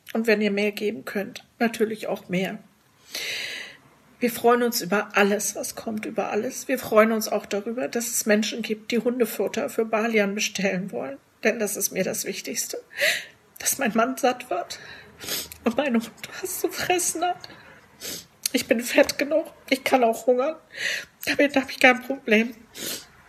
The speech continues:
Da werde ich wenigstens wieder schlank. Aber ich bitte euch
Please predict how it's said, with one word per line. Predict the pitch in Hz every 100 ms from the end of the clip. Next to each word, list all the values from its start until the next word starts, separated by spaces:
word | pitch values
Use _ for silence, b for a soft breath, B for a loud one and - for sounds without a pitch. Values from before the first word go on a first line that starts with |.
| - - - - - - - - - -
Da | 233
werde | 220
ich | 233
wenigstens | - 208 - - -
wieder | 233
schlank. | - - 294 - - - B B B B B - - - - - 262
Aber | 294 240 B B B B B - B B B - - B B B B - -
ich | - -
bitte | 320 - 285 320
euch | 262 302